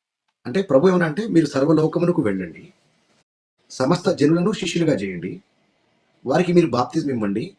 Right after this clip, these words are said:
ఏమేం బోధించాలో అవి గైకోమని చెప్పండి." నేను శిష్యుడిగా బ్రతకాలి, కొంతమంది శిష్యులను నేను తయారు చేయాలి. అసలు సువార్తే ప్రకటించకుండా శిష్యుడు ఎలా అవ్వగలడు? సువార్త ప్రకటించడం అంటేనే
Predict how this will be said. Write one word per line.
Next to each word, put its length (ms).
ఏమేం 280
బోధించాలో 400
అవి 180
గైకోమని 400
చెప్పండి." 400
నేను 180
శిష్యుడిగా 400
బ్రతకాలి, 540
కొంతమంది 400
శిష్యులను 360
నేను 120
తయారు 380
చేయాలి. 180
అసలు 140
సువార్తే 480
ప్రకటించకుండా 640
శిష్యుడు 340
ఎలా 120
అవ్వగలడు? 460
సువార్త 520
ప్రకటించడం 500
అంటేనే 380